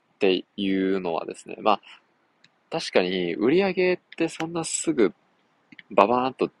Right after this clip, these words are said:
出せないんですよ。うん。まあ、産業自体がエヌエフティーって今触っている方々って、まあ、約、まあ、二万人ぐらいなんじゃないかなっていうふうに言われてます。で、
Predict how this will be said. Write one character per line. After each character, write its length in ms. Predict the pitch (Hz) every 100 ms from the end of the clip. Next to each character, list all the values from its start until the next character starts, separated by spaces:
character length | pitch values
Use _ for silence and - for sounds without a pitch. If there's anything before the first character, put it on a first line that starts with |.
| -
出 120 | 92
せ 140 | -
な 140 | 143 113
い 120 | 80
ん 100 | 78
で 100 | 78
す 160 | -
よ。 160 | - - _ -
う 80 |
ん。 380 | 90 82 78 76 - _
ま 80 | 110
あ、 60 | - -
産 260 | - 143 151
業 140 | 156
自 140 | 151
体 220 | 156 113 92
が 260 | 101 90 -
エ 80 |
ヌ 80 | 104
エ 20 |
フ 100 | 123
テ 100 | -
ィ 40 | 123
ー 40 | -
っ 20 |
て 240 | - 78 - - - - -
今 200 | 131 107
触 220 | - 113
っ 60 |
て 160 | - 117
い 100 | 113
る 320 | 113 110 110
方 220 | - 117
々 220 | 120 95 82
っ 60 | - -
て、 220 | 85 82
ま 180 | 107 98
あ、 80 | - _ _ _ _ _ _ _ _
約、 300 | 120 - 202
ま 140 | 101
あ、 60 | 98
二 160 | 87 92
万 260 | 110 113
人 220 | 117 113
ぐ 100 | 110
ら 120 | 117 101
い 60 |
な 160 | 87 85
ん 60 |
じ 80 | 82
ゃ 60 | 85
な 100 | 87
い 60 |
か 100 | -
な 80 | 85
っ 40 | 92 _
て 80 | -
い 100 | 110
う 60 | 110
ふ 60 |
う 100 | 135
に 180 | 143 151 - - -
言 80 | 95
わ 80 | 85
れ 60 |
て 120 | 80 85
ま 140 | 85
す。 180 | - - _ - - _
で、 200 | 117 95